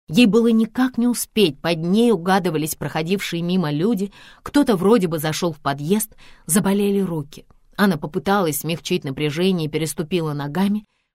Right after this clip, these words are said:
Ей так долго не продержаться, руки начали неметь. А она никак не могла придумать, что делать. Кричать нельзя, просить о помощи тоже. Стэну Хоффману достаточно было пару раз ударить ее ногой по пальцам,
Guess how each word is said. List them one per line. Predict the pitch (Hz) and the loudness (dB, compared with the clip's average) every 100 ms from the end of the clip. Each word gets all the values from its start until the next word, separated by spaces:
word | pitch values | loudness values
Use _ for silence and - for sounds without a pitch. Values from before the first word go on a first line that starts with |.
| _ _ _ _ - | _ _ _ _ -4
Ей | 180 247 | 4 4
так | 254 254 202 | 6 2 2
долго | 170 269 262 226 | 2 2 2 2
не | 233 208 214 | 2 2 0
продержаться, | 202 196 196 180 151 139 - - - - - _ - | -2 -2 -2 -4 -6 -6 -6 -10 -10 -18 -20 _ 2
руки | 214 247 - 175 | 6 6 4 0
начали | 175 190 - 170 | 0 0 -2 -4
неметь. | 170 165 151 131 131 - _ _ _ - _ _ _ | -4 -4 -4 -4 -8 -20 _ _ _ -20 _ _ _
А | 185 165 | 0 0
она | 151 175 240 - _ _ | 0 0 0 -4 _ _
никак | - 208 202 196 196 | 0 0 0 -4 -2
не | 180 | -2
могла | 165 165 165 | -2 -2 -4
придумать, | 165 160 208 190 | -2 0 2 0
что | - - 175 | -2 -4 -4
делать. | 147 139 123 - - - - - | -2 -6 -6 -12 -20 -20 -10 2
Кричать | 233 - 240 226 | 2 4 0 0
нельзя, | 202 190 156 139 | 0 -2 -2 -6
просить | - 165 185 226 | -4 -4 0 0
о | 214 | -2
помощи | 220 233 240 - 226 | 0 0 0 -2 -4
тоже. | - 175 147 - - - - | -2 0 -2 -6 -16 -18 -10
Стэну | - 196 185 156 | 0 2 2 0
Хоффману | - 202 196 160 151 | 0 0 0 -4 -4
достаточно | 160 156 180 175 156 - 170 | -4 -4 -4 -4 -6 -4 -2
было | 180 170 | 0 0
пару | 190 196 180 165 | 0 0 0 0
раз | 196 180 | 0 0
ударить | 160 165 185 156 | 0 0 0 0
ее | 165 165 | -4 -2
ногой | 170 175 185 | 0 2 2
по | 151 | 0
пальцам, | 147 190 220 - 220 | -2 -2 -2 -2 -4